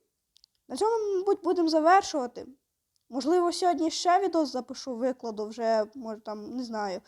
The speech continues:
може, якесь там, щось будемо будувати чи щось таке. Ну,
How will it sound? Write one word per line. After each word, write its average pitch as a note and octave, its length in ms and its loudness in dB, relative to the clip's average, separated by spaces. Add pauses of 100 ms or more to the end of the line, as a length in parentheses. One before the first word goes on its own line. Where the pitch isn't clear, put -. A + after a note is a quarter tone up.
(480)
може, G#3+ 240 -8
якесь A3 320 -8
там, - 240 -16 (1040)
щось F4+ 200 2
будемо C#4+ 300 2
будувати C#4 560 2
чи A#3+ 140 -16
щось - 240 -8
таке. C#4+ 440 -4 (1300)
Ну, G4+ 380 0